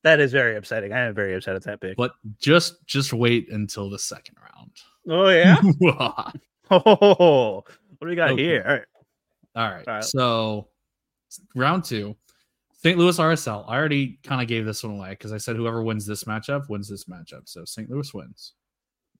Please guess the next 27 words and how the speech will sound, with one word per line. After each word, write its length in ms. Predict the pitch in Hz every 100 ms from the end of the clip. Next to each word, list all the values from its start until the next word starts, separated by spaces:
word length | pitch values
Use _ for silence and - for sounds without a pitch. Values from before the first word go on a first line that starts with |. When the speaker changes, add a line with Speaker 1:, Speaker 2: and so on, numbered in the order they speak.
| _ -
Speaker 2:
Just 180 | 262
'cause 200 | 262 233
I 100 | 214
don't 140 | 214 208
believe 340 | 190 175 147
either 360 | 139 143 143 123
of 80 | 110
these 200 | 101 -
two 100 | 107
teams 560 | 98 95 95 107 - - _ -
are 140 | 120
any 160 | 147 165
good. 340 | 196 160 98 -
I 80 | 120
think 200 | 170 135
Vancouver's 540 | 123 120 139 160 170
probably 280 | - 147 139
the 120 | 120
worst, 260 | 113 151 -
so 100 | 117
then 140 | 110
these 180 | 110 110
are 80 | 104
the 80 | 104
second 360 | - 98 -
two 100 | -
worst. 320 | - - -